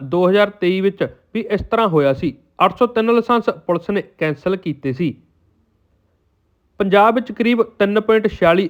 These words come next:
ਰਜਿਸਟਰਡ ਲਾਇਸੈਂਸ ਨੇ ਤੇ ਦੇਸ਼ ਨਾਲੋਂ ਦਸ ਫੀਸਦੀ ਜ਼ਿਆਦਾ ਲਾਇਸੈਂਸੀ ਹਥਿਆਰ ਨੇ। ਪੰਜਾਬ ਦੇ ਲੋਕਾਂ ਕੋਲ ਚਾਰ ਪੁਆਇੰਟ ਤਿੰਨ ਲੱਖ ਤੋਂ ਵੱਧ ਰਜਿਸਟਰਡ ਹਥਿਆਰ ਵੀ ਨੇ। ਹੁਣ ਸਰਕਾਰ ਦੁਆਰਾ ਫਿਰ ਤੋਂ ਸਖਤਾਈ ਵਧਾ ਦਿੱਤੀ ਗਈ ਹੈ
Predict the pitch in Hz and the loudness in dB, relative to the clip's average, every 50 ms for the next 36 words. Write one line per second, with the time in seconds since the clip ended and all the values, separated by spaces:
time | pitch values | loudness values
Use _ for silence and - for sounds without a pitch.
0 | - 143 135 139 165 160 165 - 185 196 196 170 202 202 190 196 214 208 180 - | -4 -6 -4 -2 -2 -2 -2 -2 -2 -2 0 0 0 -2 -2 -2 -4 -4 -4 -6
1 | - _ _ _ _ _ - 226 185 147 151 175 185 180 - 208 208 214 214 208 | -8 _ _ _ _ _ -2 -2 0 2 2 2 2 2 2 0 0 0 0 0
2 | 170 147 160 165 165 160 - - 190 180 170 156 185 165 160 165 165 165 170 - | 0 2 2 2 2 0 -2 -4 -4 -4 -4 -4 -4 -2 -2 0 0 0 -2 -2
3 | - 135 139 143 147 151 - - 175 160 - 202 165 - - 156 160 180 190 185 | -4 -4 -2 0 0 -2 -2 -4 -6 -6 -6 -8 -10 -8 -8 -8 -4 -2 0 0
4 | 170 143 127 131 139 147 123 - - _ _ _ _ _ _ _ _ _ - 202 | 2 0 0 -2 -4 -6 -6 -8 -12 _ _ _ _ _ _ _ _ _ -8 -4
5 | 190 196 214 220 233 233 240 277 247 214 190 180 185 - 214 208 214 226 233 226 | 0 2 4 4 4 2 2 0 2 2 2 0 0 -2 -2 0 0 -2 -2 -2
6 | - - 196 175 175 180 190 - 208 202 196 202 - 190 175 175 175 180 180 175 | -2 0 2 2 2 2 0 -2 -4 -6 -6 -4 -4 -4 -4 -2 -2 -2 -2 -4
7 | - - - 151 - 131 139 156 160 165 170 - - 139 135 135 151 160 156 - | -6 -6 -6 -6 -6 -4 -2 -2 -2 -2 -4 -6 -6 -6 -6 -4 -4 -6 -6 -6
8 | 190 180 185 180 196 185 196 220 214 196 156 127 127 156 160 151 127 113 - _ | -8 -8 -4 -4 -2 0 2 2 2 2 2 0 -2 -4 -4 -4 -6 -8 -10 _
9 | _ _ _ - 202 202 - 233 220 220 220 202 202 208 196 208 214 220 208 175 | _ _ _ -8 -6 -4 -2 -2 -2 0 2 2 2 2 2 2 2 2 2 0
10 | - - - 180 180 180 - 208 - - - - 151 160 - 175 170 175 196 196 | -2 -4 -4 -4 -4 -2 -4 -4 -4 -6 -10 -12 -12 -6 -2 -2 0 0 0 -2
11 | 180 180 190 175 156 143 131 131 - 175 160 165 165 175 175 160 - | -2 0 0 0 0 -2 -4 -8 -12 -8 -6 -4 -4 -2 -2 -4 -4